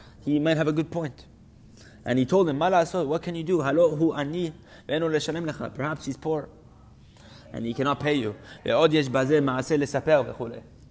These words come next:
And, uh, there's an entire story to tell about this inyan. ובאמת, אם נרצה לספר מעשיות שעברו אצל רבנו תם ברכה עם אנשיו, אפילו מה שעבר עם הקטן שבקטנים,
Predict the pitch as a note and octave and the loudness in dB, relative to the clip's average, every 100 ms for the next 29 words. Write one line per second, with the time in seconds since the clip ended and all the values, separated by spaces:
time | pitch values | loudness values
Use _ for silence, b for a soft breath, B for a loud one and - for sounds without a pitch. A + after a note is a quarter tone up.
0 | - - - B B B B B A#2+ A#2+ | -20 -20 -20 B B B B B -4 -2
1 | A#2+ A#2 A#2 A#2 A#2+ A2+ D3 C#3+ - D#3 | 0 0 -2 -2 -4 -2 -2 -2 -2 -4
2 | C3+ A#2 C#3+ B2 G#2 G#2+ G3+ A2 A2+ A2 | -4 -6 -4 -2 -2 -4 -8 -8 -8 -8
3 | - - - - - - B B B B | -10 -20 -20 -20 -20 -20 B B B B
4 | - B2 C#3+ G#3 F#3 F3+ D#3+ F#3+ E3+ - | 0 2 4 2 0 -4 -2 -2 -2 -2
5 | E3 D#3+ D3 - D#3+ D3+ C#3 D3+ C#3+ D3 | -2 0 0 -2 -4 -2 0 0 0 0
6 | C#3 C3 D#3 D3+ C#3 C#3 C#3+ C3+ B2+ B2 | 2 2 0 -2 -4 -2 -2 0 -2 -2
7 | - D3 C3 - B B B2 E3+ E3+ D3 | -2 -2 -4 -10 B B 2 2 0 2
8 | C#3+ C#3 B2 C#3 C#3+ C3 A#2+ B2 C#3 C3 | 2 2 2 2 -2 -2 -4 -4 -4 -4
9 | A2+ A2 - C3 C#3+ | -4 -4 -2 -4 -4